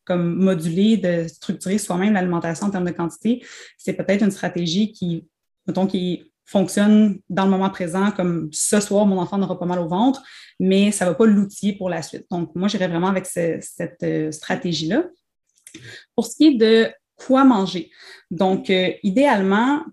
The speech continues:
pour, euh, monsieur, madame, tout le monde, adulte, si je m'entraîne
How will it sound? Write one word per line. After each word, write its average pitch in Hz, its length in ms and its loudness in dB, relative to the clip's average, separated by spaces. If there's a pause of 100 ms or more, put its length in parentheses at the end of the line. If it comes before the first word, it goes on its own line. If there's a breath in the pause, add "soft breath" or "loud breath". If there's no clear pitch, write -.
(120)
pour, 339 320 0
euh, 180 360 2
monsieur, 190 260 2
madame, 180 420 0
tout 190 140 -6
le 185 60 0
monde, 240 580 4
adulte, 190 720 0
si 302 380 4
je 233 100 2
m'entraîne 220 840 2